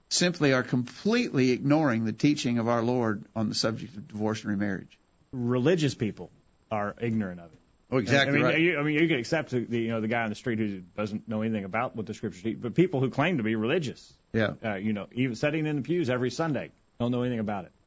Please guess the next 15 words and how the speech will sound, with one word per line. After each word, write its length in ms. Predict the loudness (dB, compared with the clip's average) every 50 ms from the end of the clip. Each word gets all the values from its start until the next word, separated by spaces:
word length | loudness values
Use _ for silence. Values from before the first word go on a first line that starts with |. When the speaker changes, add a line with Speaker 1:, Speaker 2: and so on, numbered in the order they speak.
| _ _
Speaker 1:
That's 160 | 0 0 2
right, 260 | 2 2 2 2 0 0
and, 220 | 0 2 2 2
and 240 | 2 2 2 2 2
they 100 | 2 2
would, 220 | 2 0 -2 -6 -10 -18 -20 -20 _ _ -6 -6 -6 -4 -2 0
and 360 | 0 0 2 2 2 2 4
they'd 180 | 4 2 2 2
be 100 | 2 0
flabbergasted, 680 | 2 2 2 2 2 0 -2 -2 -2 -2 -2 -2 -2
I 100 | -2 0
think, 280 | 0 0 0 0 2 0
if, 220 | 0 0 -2 -6 -16 _ -4
if 200 | -2 -2 0 2
they 240 | 2 2 2 0